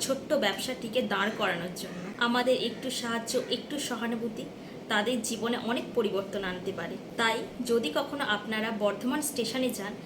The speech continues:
এই বৃদ্ধা মায়ের দোকান থেকে কিছু হলেও কিনবেন। এটা শুধু খাবার কেনা হবে না, সেটা হবে এক সংগ্রামী মায়ের প্রতি শ্রদ্ধা জানানো। উনিশ জানায় এই বৃদ্ধা দিদাকে, যিনি বয়সের ভার, দুঃখের ভার সব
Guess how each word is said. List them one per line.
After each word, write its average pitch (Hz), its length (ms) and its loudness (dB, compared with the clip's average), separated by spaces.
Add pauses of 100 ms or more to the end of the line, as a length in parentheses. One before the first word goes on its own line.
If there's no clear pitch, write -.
(280)
এই 247 120 4
বৃদ্ধা 226 480 0
মায়ের 240 300 2
দোকান 214 320 0
থেকে 226 280 -4 (240)
কিছু 226 280 0
হলেও 240 280 4 (100)
কিনবেন। 175 360 -4 (320)
এটা 269 200 0
শুধু 339 200 0 (140)
খাবার 233 240 2
কেনা 302 260 0
হবে 208 260 -2
না, 165 160 -4 (460)
সেটা 247 260 6
হবে 247 240 2
এক 240 260 0
সংগ্রামী 240 520 2
মায়ের 220 380 4
প্রতি 233 240 0
শ্রদ্ধা 208 460 -2
জানানো। 180 500 -2
উনিশ 262 360 8
জানায় 226 360 2
এই 240 280 0 (120)
বৃদ্ধা 220 360 -4
দিদাকে, 185 480 -2 (420)
যিনি 247 320 6
বয়সের 220 460 4
ভার, 220 340 0
দুঃখের 226 460 2
ভার 220 180 0 (380)
সব 226 240 0